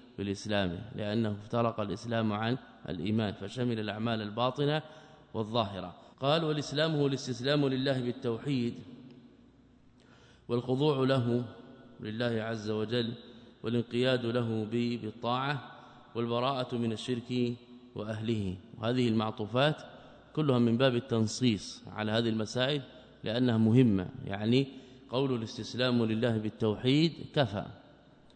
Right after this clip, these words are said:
والتوحيد يدخل فيه الخضوع، ويدخل فيه الانقياد بالطاعة، ويدخل فيه البراءة من الشرك وأهله. ولا، لا يصح توحيد إلا بالبراءة، ولا يصح التوحيد إلا ب-، بالانقياد، ولا يصح التوحيد إلا ب-، بالخضوع.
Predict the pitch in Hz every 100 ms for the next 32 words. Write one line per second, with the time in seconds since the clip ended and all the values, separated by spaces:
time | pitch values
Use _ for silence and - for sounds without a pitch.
0 | _ _ 131 - 127 110 135 143 123 -
1 | - - - 143 139 135 127 135 127 107
2 | 117 113 123 107 117 - - 117 123 117
3 | 110 120 120 110 104 107 113 113 107 -
4 | - - - - - 107 - 117 104 107
5 | 107 135 107 123 120 107 117 110 104 110
6 | 117 107 110 - - - - 113 107 -
7 | 110 117 107 113 104 117 123 143 143 -
8 | 120 120 117 104 139 123 123 123 117 120
9 | 135 135 107 120 - - - - - -
10 | - 113 123 135 127 143 - 127 127 117
11 | 139 123 120 120 117 139 120 120 117 123
12 | 127 117 104 - - - - - - 113
13 | 131 131 123 127 127 120 120 113 135 123
14 | 123 123 113 120 131 123 127 139 143 113